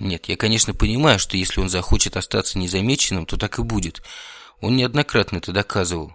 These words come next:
Но вдруг он там с этим мечом-каменотёсом уже успел всех троллей покромсать? «Конечно же, не заметили», обиделся Кельмир. «Более того, они и вас не заметят, потому что как ведут себя беспечно, словно дети малые. Выставили всего один пост возле телепортов и гуляют себе по этажу.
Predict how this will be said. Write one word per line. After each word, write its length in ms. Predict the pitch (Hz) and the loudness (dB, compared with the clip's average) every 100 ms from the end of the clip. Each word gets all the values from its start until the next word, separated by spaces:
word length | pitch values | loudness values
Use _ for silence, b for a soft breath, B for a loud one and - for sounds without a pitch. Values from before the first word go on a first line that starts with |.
| - | -14
Но 140 | 90 90 | -10 -4
вдруг 300 | 107 151 143 | -2 -2 0
он 100 | 113 | 0
там 180 | 101 | -2
с 100 | 85 | 0
этим 240 | 101 - 85 | -2 -2 -4
мечом-каменотёсом 920 | 101 - 98 - 92 95 131 - 92 | -2 0 0 2 2 2 4 2 2
уже 140 | 95 | 0
успел 280 | 110 - 92 | 2 4 4
всех 240 | 87 - - | 2 0 -2
троллей 280 | 117 95 | -2 2
покромсать? 680 | 85 - 95 92 - 85 - B B B B B | 4 4 4 4 4 2 -6 B B B B B
«Конечно 440 | - 85 107 - 107 | -8 -2 0 2 2
же, 100 | 110 | 2
не 100 | 107 | 2
заметили», 500 | 117 117 104 95 92 | 2 2 2 0 0
обиделся 460 | 92 92 87 - | 0 -2 2 2
Кельмир. 480 | - 98 98 85 - B B B B - | 2 0 0 -2 -6 B B B B -6
«Более 300 | 92 110 113 | 0 0 2
того, 400 | 101 92 87 85 | 0 0 -2 -6
они 320 | 82 90 135 | -6 0 2
и 20 | 98 | 2
вас 280 | 85 113 | 0 -2
не 80 | 117 | 0
заметят, 480 | 110 110 107 - 73 | 2 4 2 0 -4
потому 300 | - 101 104 | -4 -2 -2
что 160 | - 98 _ | -2 -6 _
как 260 | 104 - 110 | -4 -2 -2
ведут 240 | 110 117 | 0 2
себя 260 | - 98 92 | 2 2 0
беспечно, 540 | 98 - 101 - - | 4 4 4 2 4
словно 300 | - 110 110 | 2 2 0
дети 280 | 113 104 - | 0 0 0
малые. 360 | 95 85 73 - B B B B B B | 0 0 -2 -10 B B B B B B
Выставили 480 | 104 170 - 104 85 | 0 0 2 0 4
всего 320 | - 98 98 | 4 4 2
один 240 | 95 98 | 0 -2
пост 300 | - 104 - | -2 0 6
возле 240 | 90 92 87 | 6 6 0
телепортов 640 | 95 98 - 92 - - | 0 0 0 0 2 2
и 60 | - | 2
гуляют 340 | 123 127 113 | 2 2 4
себе 220 | - 104 90 | 2 2 -2
по 160 | 95 | -4
этажу. 420 | - 95 92 82 | -2 -2 -2 -4